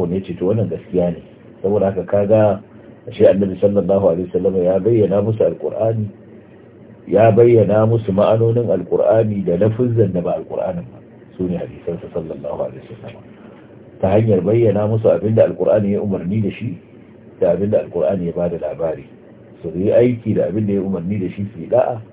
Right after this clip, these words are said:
su gaskata abinda ya bada labari da shi. فإن حفاظ القرآن كانوا أقل من عموم المؤمنين. Shi wannan kuma yana nuna maka gaskiya, gaskiya ne, wato yakan koyar da su ma'anonin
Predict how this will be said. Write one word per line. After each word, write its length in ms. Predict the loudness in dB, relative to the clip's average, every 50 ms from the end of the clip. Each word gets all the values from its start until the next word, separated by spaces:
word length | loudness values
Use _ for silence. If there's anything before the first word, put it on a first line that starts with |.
| -20 -20 -20 -20 -20 -18 -12
su 80 | -6 -2
gaskata 440 | 0 0 0 0 0 0 0 -2
abinda 240 | -2 -2 -4 -4 -2 -4 -4
ya 40 | -4
bada 240 | -4 -4 -4 -4 -6
labari 480 | -8 -8 -8 -8 -8 -8 -8 -12 -14 -18
da 80 | -20
shi. 240 | -20 -20 -20 -20 -20 -20 -20 -20 -20 -20 -20 -20 -20 -20 -20 -20 -20 -20 -20 -20 -20 -20 -20 -20 -12 -4 2
فإن 240 | 4 4 4 6 6 4
حفاظ 440 | 4 4 2 4 6 8 8 8 8
القرآن 500 | 6 4 4 2 2 4 4 4 4 2 0 -6 -16 -6 0
كانوا 400 | 4 6 6 6 6 4 4 2
أقل 440 | 4 6 6 6 6 8 6 4 4
من 80 | 2 0
عموم 280 | -2 -2 -2 -2 -2 -4 -4 -6
المؤمنين. 460 | -6 -8 -8 -8 -12 -14 -16 -18 -18 -20 -20 -20 -20 -20 -20 -20 -20 -20 -20 -20 -20 -20 -20 -20 -20 -20 -20 -20 -20 -20 -20 -20 -20 -20 -20 -20 -12 -6
Shi 80 | 0 6
wannan 380 | 6 6 8 8 8 6 6 4
kuma 220 | 2 6 8 8
yana 160 | 8 8 8 6
nuna 140 | 6 4
maka 180 | 4 4 2 0
gaskiya, 540 | 0 2 0 0 0 0 2 4 4 4 2 -2 -8 -14 -12 -10 -8 -4 0
gaskiya 460 | 0 0 0 -2 0 2 4 4 4 2
ne, 60 | 0
wato 400 | 0 -2 -2 -2 -4 -8 -8 -2 0 0
yakan 260 | 2 4 2 2 2
koyar 240 | 4 2 2 2 2
da 80 | 0 -4
su 80 | -2 0
ma'anonin 380 | 4 4 6 6 6 4 4